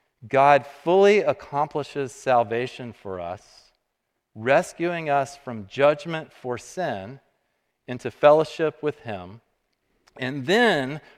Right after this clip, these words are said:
restores the creation in which we can enjoy our new life together with him forever." So do you catch there's, there's two dynamics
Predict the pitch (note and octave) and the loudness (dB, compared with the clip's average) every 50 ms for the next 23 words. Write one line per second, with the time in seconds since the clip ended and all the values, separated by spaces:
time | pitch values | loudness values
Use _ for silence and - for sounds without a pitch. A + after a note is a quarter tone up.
0 | _ - C3+ C3+ - - - - E3+ F3 F#3+ F#3+ F3+ F3 - E3 D3+ - - D#3+ | _ -8 -8 -8 -8 -4 0 2 4 6 6 6 4 2 -2 -4 -6 -4 -4 -2
1 | D3+ D3+ D#3+ F#3+ G#3+ G#3+ - - D#3 C#3+ C#3 C#3 C3 C3 D3 C3+ - D3 D3+ C#3+ | 2 4 4 4 4 2 0 -4 -6 -4 -4 -4 -4 -4 -4 -6 -6 -8 -10 -10
2 | - D#3+ D3 C#3+ C#3 A#2 C3 C#3+ C#3 C#3 C#3 C#3 C3+ A#2+ B2+ B2+ B2+ B2+ C3 C#3 | -8 -8 -8 -8 -8 -6 -2 2 4 4 4 4 2 0 -2 -4 -4 -6 -6 -6
3 | D3+ E3 E3 D#3 C#3+ C#3 C#3 C3 - - - C3 B2 B2 B2 A#2+ B2 B2 A#2+ A#2 | -4 0 2 4 4 4 2 0 -4 -10 -10 -6 -2 -2 -2 0 -2 -4 -4 -4
4 | A#2 A#2 - A#2 A#2 A2+ G#2+ G#2 _ - G#2+ G#2+ G#2 G2+ E2+ F2 E2+ _ _ _ | -6 -6 -8 -10 -10 -10 -10 -12 _ -10 -6 -6 -6 -6 -8 -14 -20 _ _ _
5 | _ _ _ _ _ _ _ _ _ _ _ _ _ _ _ _ - E3 E3 F3+ | _ _ _ _ _ _ _ _ _ _ _ _ _ _ _ _ -4 -2 0 0
6 | F3 D3+ - - A3+ A#3+ C4 - - - - G#3+ F#3 D#3 B2+ - - E3 D#3 C3 | -2 -2 -2 2 2 2 2 0 -4 -4 -2 -2 -2 -2 -6 -8 -8 -8 -8 -8
7 | - - - - - - A#3 B3 B3+ B3+ C4 G3+ G#3 F#3+ F3+ E3+ D3+ D#3 D#3+ E3+ | -10 -14 -18 -18 -12 -8 -6 -4 -4 -4 -4 -2 -2 -4 -4 -4 -2 -2 0 0
8 | F3 F3+ F3 D#3+ - - - - | 0 0 0 -2 -4 -8 -18 -20